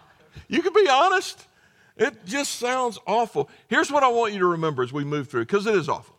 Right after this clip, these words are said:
There, there's some bad stuff in here. And we simply must cover it in order to get to the hope. Okay? We just gotta go there. Here's what I want you to keep in mind.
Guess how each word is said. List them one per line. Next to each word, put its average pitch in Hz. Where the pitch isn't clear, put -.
There, 170
there's 185
some 120
bad 160
stuff 110
in 110
here. 135
And 131
we 175
simply 165
must 143
cover 123
it 101
in 131
order 120
to 107
get 107
to -
the -
hope. -
Okay? 120
We 139
just 139
gotta 147
go 127
there. 110
Here's 160
what 190
I 156
want 151
you 127
to -
keep 143
in 117
mind. 117